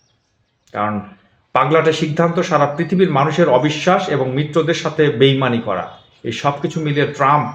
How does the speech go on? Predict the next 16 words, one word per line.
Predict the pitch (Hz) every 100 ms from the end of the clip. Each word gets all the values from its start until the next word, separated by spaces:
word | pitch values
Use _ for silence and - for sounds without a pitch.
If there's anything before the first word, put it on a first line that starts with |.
| -
আমেরিকাকে | 120 127 120 123 117
ডোবাবে। | 113 117 113 98 82 - - _ _ _ _ _ _ _ _ 147
এই | 156 156
সাম্রাজ্যবাদী | 143 143 139 135 131 131 113
আধিপত্য | 156 185 165 - 110 82 - _ _ _ _ _
খুব | 120 107
বেশি | 120 139
দিন | 131 120
টিকবে | 117 90 92 -
না, | - _ - _ _ _ _ _ _ _ _ _ _ _ _ _ _ _
কারণ | - 113 123 135 - - _ _ _ _
কোনো | 139 139
একক | 139 185 180
সিদ্ধান্তে | - 151 - 160 143 120 92 90 - _ _ _ _
একটা | 117 135
সাম্রাজ্য | - 151 151 143